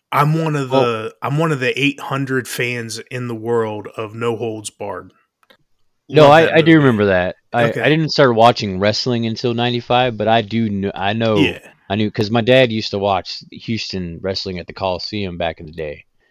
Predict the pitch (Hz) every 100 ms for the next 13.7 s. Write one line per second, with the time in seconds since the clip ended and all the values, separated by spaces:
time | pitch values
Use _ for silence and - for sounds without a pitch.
0 | _ 95 87 101 113 101 90 82 - 87
1 | 82 87 87 85 87 82 82 82 - -
2 | 85 80 82 _ 92 87 85 80 73 _
3 | _ _ 98 95 87 80 80 _ _ _
4 | - 92 107 104 - - 131 120 - 151
5 | 143 101 98 87 85 85 85 85 85 -
6 | 92 95 95 113 139 123 104 95 101 95
7 | 87 90 90 92 - - 95 87 95 95
8 | 85 90 - 101 90 82 - 80 85 _
9 | 95 101 95 90 87 87 87 - 82 82
10 | 87 87 82 82 80 80 80 - - 82
11 | 80 80 87 _ _ - - 160 135 -
12 | _ 139 139 135 135 - - 156 175 180
13 | - - 156 160 160 156